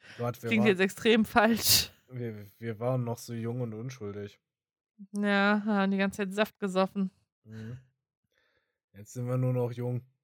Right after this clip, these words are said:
Speaker 1: <laughs>
Speaker 2: <laughs>
Speaker 1: Schön.
Speaker 2: Und nicht mal mehr das richtig.
Speaker 1: Na ja. Also, kommt halt natürlich auf den Maßstab an, ne? Wenn du jetzt einen Zwölfjährigen nimmst,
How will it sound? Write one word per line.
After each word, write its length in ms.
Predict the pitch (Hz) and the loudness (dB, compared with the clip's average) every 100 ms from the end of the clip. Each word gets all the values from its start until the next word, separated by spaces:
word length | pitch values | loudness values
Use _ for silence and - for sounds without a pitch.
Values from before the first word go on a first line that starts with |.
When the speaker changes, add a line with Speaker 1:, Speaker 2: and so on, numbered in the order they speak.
| - | -6
Speaker 1:
<laughs> 80 | - - - - - - - | -6 -6 -10 -12 -14 -12 4
Speaker 2:
<laughs> 1400 | 311 370 - 311 - 320 - 320 330 311 302 262 277 - _ _ _ _ - - - - 415 - - - - - - _ _ | 6 8 10 10 10 8 10 8 10 8 8 8 6 4 _ _ _ _ -16 -14 -16 0 2 2 -2 -6 -8 -12 -14 _ _
Speaker 1:
Schön. 300 | - 466 339 - | 6 8 8 6
Speaker 2:
Und 140 | 262 233 | 6 10
nicht 200 | 233 226 | 8 10
mal 140 | 226 | 10
mehr 160 | 220 208 | 10 10
das 280 | 202 214 - | 10 8 8
richtig. 540 | 220 - 208 226 - - - _ _ _ _ _ - | 6 8 8 8 4 0 -8 _ _ _ _ _ -2
Speaker 1:
Na 120 | 123 | 0
ja. 600 | 104 98 92 95 101 - _ _ _ _ _ _ _ _ _ _ _ _ _ _ _ _ _ _ - | 2 -2 -4 -4 -6 -8 _ _ _ _ _ _ _ _ _ _ _ _ _ _ _ _ _ _ -6
Also, 440 | 131 135 120 110 _ _ _ _ _ _ _ _ - | 0 4 4 4 _ _ _ _ _ _ _ _ -2
kommt 260 | 147 151 | 0 2
halt 160 | 135 131 | 2 2
natürlich 400 | 127 113 135 135 | 0 -4 0 2
auf 140 | 127 123 | 2 2
den 80 | |
Maßstab 500 | 117 117 120 117 104 | 0 2 2 0 0
an, 200 | 98 101 | -2 -6
ne? 260 | 104 143 135 | 2 2 2
Wenn 120 | 131 | 0
du 60 | 127 | 0
jetzt 280 | 123 127 - | 0 -4 -6
einen 200 | 127 123 _ _ _ - - _ _ _ _ _ _ | -6 -8 _ _ _ -20 -20 _ _ _ _ _ _
Zwölfjährigen 680 | - - 151 147 143 135 139 | -2 6 6 8 4 4 4
nimmst, 480 | 139 147 135 - | 2 2 -2 -8